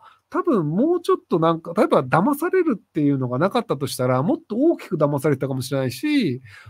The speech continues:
で、なんかこう、いろいろな嫌なことというのがあった結果、でも今なんか、割と自由な時間が多いよねとかも、なんかいろいろじゃあこれいいやっていうので、手放した結果に幸せがあったりするとかもあったりするので、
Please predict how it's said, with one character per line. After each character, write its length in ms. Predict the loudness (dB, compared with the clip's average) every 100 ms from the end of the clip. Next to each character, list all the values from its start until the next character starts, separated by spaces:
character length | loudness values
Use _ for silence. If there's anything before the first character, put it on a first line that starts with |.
| -14 -4
で、 180 | 0
な 120 | 0 0
ん 40 |
か 160 | 0 0
こ 280 | 0 0 0
う、 80 |
い 60 | 0
ろ 140 | 0
い 40 | 0
ろ 100 | 0
な 100 | 2
嫌 160 | 2
な 120 | 2 -2
こ 140 | -4
と 160 | -6 -6
と 160 | -2
い 140 | 0 0
う 160 | 0
の 160 | 0 2
が 480 | 4 6 4 2 -2
あ 60 |
っ 80 | -4 -2
た 100 | -4
結 240 | -2 -10 -12 -4
果、 300 | 4 4 4
で 100 | 0
も 160 | 0
今 300 | 0 0 0
な 140 | -2 -2
ん 40 |
か、 260 | -2 -2 -6 _ _ _ -2
割 200 | 0 2
と 100 | 0
自 240 | 0 2
由 160 | 4 4
な 140 | 2
時 160 | -2 0
間 240 | 0 0
が 100 | 0
多 160 | 0 0
い 60 |
よ 120 | 0 0
ね 220 | 0 -2
と 100 | -4
か 120 | -2
も、 420 | 0 0 0 -2
な 100 | -6
ん 20 | -4
か 100 | -6
い 140 | -4
ろ 160 | -2 -2
い 80 |
ろ 160 | -2 -2
じ 80 | 0
ゃ 60 |
あ 60 | -2
こ 220 | -4 -4
れ 140 | -2 -4
い 60 | -4
い 40 | -2
や 240 | -2 -4
っ 0 |
て 160 | -8 -4
い 20 |
う 40 | -2
の 120 | -2
で、 380 | 0 0 -2 -6 -18 -4
手 120 | 0
放 100 | 2 0
し 80 | -2
た 140 | -6 -4
結 180 | -6 -4
果 120 | -2
に 120 | -2
幸 320 | 0 2 2 0
せ 100 | 0
が 100 | -2
あ 40 |
っ 80 | -2
た 80 | -4
り 80 | -4
す 100 | -6
る 80 |
と 120 | -6 -6
か 80 |
も 100 | -4
あ 40 | -6
っ 40 |
た 80 | -6
り 80 | -6
す 100 | -4
る 60 |
の 100 | -4
で、 440 | 0 2 2 -2